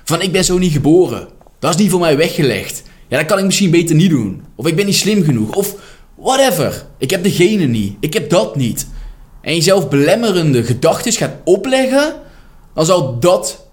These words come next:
de reden zijn dat je een bepaald doel niet haalt.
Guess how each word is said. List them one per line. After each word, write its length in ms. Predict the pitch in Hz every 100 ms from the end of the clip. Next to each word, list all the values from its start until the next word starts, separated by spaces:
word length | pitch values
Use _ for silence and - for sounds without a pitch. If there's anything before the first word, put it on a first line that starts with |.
| -
de 100 | 113
reden 360 | 120 131 127
zijn 420 | 110 113 110 107 - -
dat 240 | - 160 160
je 100 | 151
een 80 | 139
bepaald 560 | 139 135 120 120 - - - - - -
doel 520 | 123 120 180 196 165 131
niet 220 | 143 143
haalt. 560 | 131 147 104 78 -